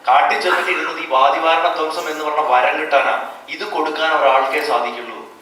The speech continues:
ഈ സരസ്വതി മുഖത്തിരിക്കുന്ന നരസിംഹത്തിന് മാത്രം. കാരണം ഒരേ സമയം ജ്ഞാനവും പ്രദാനം ചെയ്യുമ്പോൾ അദ്ദേഹം ശത്രുവിനെ നശിപ്പിക്കുകയും ചെയ്യും. അപ്പൊ ഒരു മാന്ത്രിക ആവശ്യത്തിനാണ് ഈ പോയിരുന്നത്,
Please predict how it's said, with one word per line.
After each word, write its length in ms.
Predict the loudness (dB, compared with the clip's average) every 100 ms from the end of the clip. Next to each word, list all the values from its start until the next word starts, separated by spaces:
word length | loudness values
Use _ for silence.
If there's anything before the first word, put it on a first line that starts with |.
| -10
ഈ 80 | -8
സരസ്വതി 580 | -4 -4 -2 -6 -6
മുഖത്തിരിക്കുന്ന 600 | -6 -6 -6 -10 -12 -10
നരസിംഹത്തിന് 640 | -4 -2 -4 -6 -6 -6 -4
മാത്രം. 560 | -4 -4 -8 -10 -16 -14 -6
കാരണം 340 | -2 -2 -4 -12 -6
ഒരേ 300 | 0 2 2
സമയം 380 | 2 -2 -2 -2
ജ്ഞാനവും 500 | 0 4 4 2 0
പ്രദാനം 340 | 2 4 4
ചെയ്യുമ്പോൾ 240 | 2 0 0
അദ്ദേഹം 240 | 0 -2
ശത്രുവിനെ 380 | -2 0 0 0
നശിപ്പിക്കുകയും 440 | -2 -4 -8 -8
ചെയ്യും. 200 | -12 -16 -20 -20 -20 -20 _ _ _ _ _ _ _ _
അപ്പൊ 160 | -10 -6
ഒരു 60 | -4
മാന്ത്രിക 560 | -2 0 0 -2 2
ആവശ്യത്തിനാണ് 520 | 4 4 0 -4 -8
ഈ 160 | -8 -10
പോയിരുന്നത്, 400 | -12 -12 -14 -16